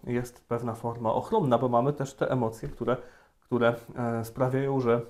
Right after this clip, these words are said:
mm, powiedzmy, dobrze nam się żyje w społeczeństwie. One są też do tego nam, e, potrzebne. A więc, e, człowiek, który zaniedbuje rozum i wolę, wpadnie w pewną patologię, albo, e, to życie emocjonalne się w-,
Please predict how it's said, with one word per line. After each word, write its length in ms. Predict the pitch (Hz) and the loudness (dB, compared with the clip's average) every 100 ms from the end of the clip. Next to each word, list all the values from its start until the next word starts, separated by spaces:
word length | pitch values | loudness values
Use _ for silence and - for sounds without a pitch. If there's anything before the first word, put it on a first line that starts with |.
| - - | -12 -8
mm, 220 | 120 117 113 - - - _ _ _ _ _ | -6 -6 -10 -20 -20 -20 _ _ _ _ _
powiedzmy, 300 | 131 151 139 | -4 0 2
dobrze 400 | 135 151 143 147 | 6 6 8 4
nam 180 | 135 143 | 2 0
się 140 | 139 | 0
żyje 220 | 127 123 | 2 2
w 40 | 120 | 2
społeczeństwie. 640 | - 117 120 113 104 - | 0 0 0 0 -2 -4
One 140 | 117 120 | -2 -2
są 200 | - 123 | -2 -2
też 260 | 123 113 - - - 120 | -2 -4 -10 -20 -12 -4
do 100 | 120 | -4
tego 400 | 117 107 110 110 | -2 -2 -2 -6
nam, 400 | - 113 98 104 - _ _ | -8 -4 -2 -4 -10 _ _
e, 180 | - 113 | -6 -4
potrzebne. 560 | 110 - - 107 101 92 - _ _ _ _ _ _ - | -2 -2 0 -4 -2 -6 -8 _ _ _ _ _ _ 0
A 80 | |
więc, 260 | 165 180 175 - - - | 2 2 -2 -14 -12 -4
e, 120 | 131 | -4
człowiek, 560 | 143 170 160 156 - - 147 | 2 4 6 4 0 -10 -10
który 360 | - 131 123 117 - | -6 0 2 2 -2
zaniedbuje 680 | 127 131 143 143 135 147 135 | -2 2 4 4 0 0 2
rozum 340 | 127 127 123 - | 4 2 0 -4
i 80 | |
wolę, 300 | 110 117 135 - - - - | -2 2 2 0 -8 -20 -14
wpadnie 400 | 143 156 156 143 | -6 0 0 0
w 80 | 139 | 0
pewną 280 | - 139 135 | 2 2 2
patologię, 520 | 131 123 131 143 143 | -2 -2 -2 0 0
albo, 500 | 123 120 123 117 113 | 2 4 4 4 2
e, 40 | 117 | -2
to 120 | 123 | -4
życie 220 | 127 123 | -2 0
emocjonalne 600 | 123 123 120 123 127 123 | 0 -2 0 2 0 -2
się 160 | - | -6
w-, 120 | 113 | -10